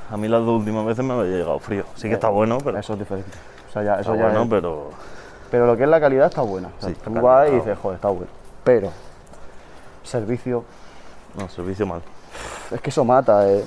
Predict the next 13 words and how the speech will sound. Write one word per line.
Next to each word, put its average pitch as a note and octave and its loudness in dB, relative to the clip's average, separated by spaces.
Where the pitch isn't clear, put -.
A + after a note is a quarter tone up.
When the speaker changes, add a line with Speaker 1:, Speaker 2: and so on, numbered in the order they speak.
Speaker 1:
Y G2+ -4
yo A#2+ 6
fui C3+ 4
a B2+ 6
Speaker 2:
Con A#2+ 4
Speaker 1:
recoger A#2 2
la G#2+ 0
semana A2 -4
pasada A2+ 0
y, G2+ -2
pff, - -18
están B2 0
allí, G#2+ -2